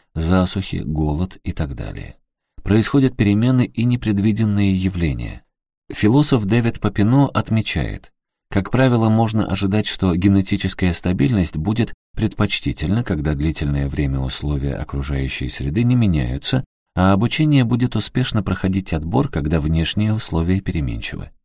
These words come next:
При условии неизменности среды генетическая стабильность будет иметь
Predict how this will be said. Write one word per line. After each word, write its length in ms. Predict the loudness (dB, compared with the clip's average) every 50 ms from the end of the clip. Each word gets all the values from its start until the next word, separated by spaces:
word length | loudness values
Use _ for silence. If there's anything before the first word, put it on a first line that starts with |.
| _ _ _ _ _ _ _ _ -2
При 120 | 2 4
условии 520 | 4 4 4 4 4 4 4 4 4 4 4
неизменности 760 | 4 4 4 4 2 2 2 4 4 4 2 0 0 -2 -2
среды 400 | 0 0 0 0 2 2 2 2
генетическая 800 | 2 2 2 2 2 0 -2 -4 -4 -2 -4 -2 -2 -2 -2
стабильность 600 | -2 -2 -2 0 2 2 2 2 2 2 0 0
будет 400 | -2 -2 0 0 -2 -2 -6 -6 -6
иметь 420 | -4 -4 -2 0 0 0 0 -2